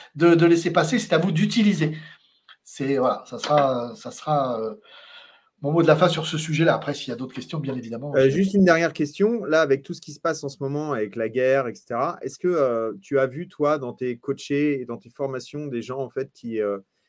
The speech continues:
Speaker 2: qui galèrent un peu plus avec la montée des taux, et cetera ? Qu'est-ce que t'en penses, toi ? Parce qu'en fait, c'est un sujet acquéreur aussi. L'idée, c'est de se dire, euh, aujourd'hui, euh, t'as connu, euh, t'as connu aussi des crises, euh, dans ton, euh,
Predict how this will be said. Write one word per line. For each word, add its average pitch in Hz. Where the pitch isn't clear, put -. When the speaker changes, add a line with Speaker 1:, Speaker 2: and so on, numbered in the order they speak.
Speaker 2:
qui -
galèrent 135
un 131
peu 120
plus 165
avec 113
la 120
montée 131
des 131
taux, 160
et 143
cetera ? 147
Qu'est-ce 165
que -
t'en 151
penses, 151
toi ? 120
Parce 98
qu'en 123
fait, 160
c'est 127
un 117
sujet 131
acquéreur 127
aussi. 156
L'idée, 127
c'est 160
de 143
se 139
dire, 147
euh, 123
aujourd'hui, 143
euh, 110
t'as 117
connu, 139
euh, 107
t'as 110
connu 131
aussi 131
des 120
crises, 156
euh, 110
dans 113
ton, 120
euh, 104